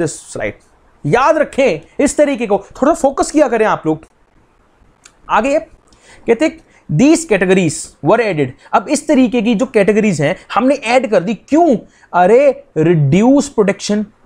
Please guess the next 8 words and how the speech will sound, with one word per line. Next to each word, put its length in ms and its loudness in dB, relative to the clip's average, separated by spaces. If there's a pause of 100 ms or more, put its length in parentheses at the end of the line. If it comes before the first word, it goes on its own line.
(100)
in 180 0 (180)
and 320 0
around 420 2
existing 420 -4 (320)
or 400 4 (100)
proposed 600 2 (260)
protected 420 0
areas 540 2